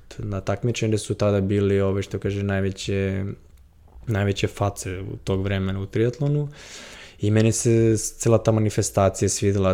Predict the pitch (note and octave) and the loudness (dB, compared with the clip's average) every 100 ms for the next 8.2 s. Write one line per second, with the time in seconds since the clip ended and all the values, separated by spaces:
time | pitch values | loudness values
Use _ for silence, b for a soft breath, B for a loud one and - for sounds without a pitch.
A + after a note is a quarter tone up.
0 | F2+ - G2+ G2 F#2+ F#2 G2 F#2 F#2+ F#2+ | 0 -4 0 2 0 0 0 2 2 2
1 | F#2 F2+ - G2 F#2+ F#2+ F#2+ F#2+ - - | 2 0 -4 -2 0 0 -2 -4 -4 -4
2 | G#2+ - G#1+ G#1+ G#2+ G2 G2 - G2 G2 | -4 -2 -2 -2 -4 -4 -6 -4 -2 0
3 | G2+ G2 G2 G#2 G2 G2+ G2 F#2 - - | 0 2 2 2 2 2 0 -2 -6 -8
4 | - G#2+ G2+ F#2+ G2 G2+ G2+ F#2+ F#2+ F#2 | -4 -2 -2 0 0 0 -2 -2 -4 -4
5 | - G2 - G2+ F#2+ F#2+ F#2+ - G2+ F#2+ | -2 -4 -4 -4 -4 -4 -6 -8 -6 -4
6 | F#2+ F#2+ F#2+ G2 - A2 A2+ A#2 A#2+ - | -4 -4 -4 -6 -12 -12 -10 -10 -12 -16
7 | G2 - A2 G2+ F#2+ F#2 F#2+ F#2+ G2 G2+ | -16 -8 -2 2 2 0 -2 -2 0 0
8 | - F2 | 0 -4